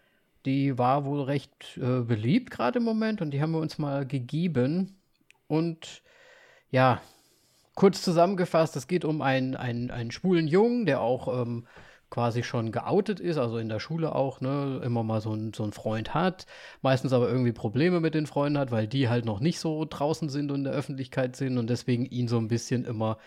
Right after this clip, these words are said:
in der Öffentlichkeit links liegen lassen. Und ja, er verliebt sich dann quasi in seiner Schule in den beliebtesten Jungen,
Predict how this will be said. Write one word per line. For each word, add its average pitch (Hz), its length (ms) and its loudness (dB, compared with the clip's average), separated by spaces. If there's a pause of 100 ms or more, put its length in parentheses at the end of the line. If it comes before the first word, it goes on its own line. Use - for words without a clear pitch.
(380)
in 120 120 -4
der 131 80 2
Öffentlichkeit 113 560 0
links 107 240 -2
liegen 101 240 -2
lassen. 95 320 -10
Und 123 420 -4 (880)
ja, 131 360 4
er 113 240 -2
verliebt 131 500 2
sich 202 160 -4
dann 156 180 0
quasi 147 480 -2
in 147 460 0 (240)
seiner 131 400 2
Schule 180 420 0
in 151 300 0
den 127 400 2 (400)
beliebtesten 120 800 2
Jungen, 180 580 2